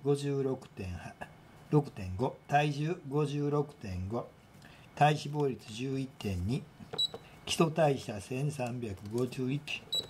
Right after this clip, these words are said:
内臓脂肪レベル三。筋肉量四十七点六。筋肉量スコアマイナス二。推定骨量二点六。もう一度。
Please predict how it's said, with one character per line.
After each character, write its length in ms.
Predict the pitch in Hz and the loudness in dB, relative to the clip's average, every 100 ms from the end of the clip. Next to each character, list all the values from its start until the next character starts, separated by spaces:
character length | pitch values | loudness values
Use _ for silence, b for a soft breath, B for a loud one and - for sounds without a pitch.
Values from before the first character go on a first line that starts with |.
| B B B 131 | B B B 2
内 260 | 131 135 | 4 4
臓 220 | 123 135 139 | 4 2 2
脂 60 | |
肪 280 | 160 151 147 | 0 2 4
レ 140 | 143 | 4
ベ 100 | 127 | 2
ル 140 | 104 101 | -2 0
三。 260 | 143 139 - - | 2 2 0 -8
筋 180 | - 156 | -2 0
肉 280 | 156 151 147 | 0 0 0
量 180 | 131 120 | 0 0
四 260 | 139 143 123 | 0 0 -2
十 220 | 120 117 | -6 -4
七 240 | 123 127 | -4 -4
点 260 | 107 104 98 | -4 -4 -2
六。 220 | 131 - - - - B B B B | 0 -2 -4 -14 -20 B B B B
筋 140 | - 151 | -2 0
肉 260 | 156 151 | 0 -2
量 160 | 147 147 | 0 -2
ス 100 | 147 | -2
コ 160 | - 131 | -2 -2
ア 60 | |
マ 180 | 113 131 | -2 -2
イ 120 | 127 | -2
ナ 120 | 127 | -4
ス 120 | 117 110 | -4 0
二。 220 | 139 196 - - | 0 -2 -10 -8
推 200 | 143 143 | -4 0
定 220 | 214 214 | 4 4
骨 160 | 143 135 147 | 4 2 2
量 180 | 165 - - | 2 0 -8
二 280 | 120 131 147 | -6 0 0
点 200 | 143 107 | 2 0
六。 140 | 135 160 - - _ - - | 2 2 2 -2 _ -20 -12
も 100 | 143 | -10
う 60 | |
一 100 | 131 | -4
度。 180 | 147 160 | -2 -2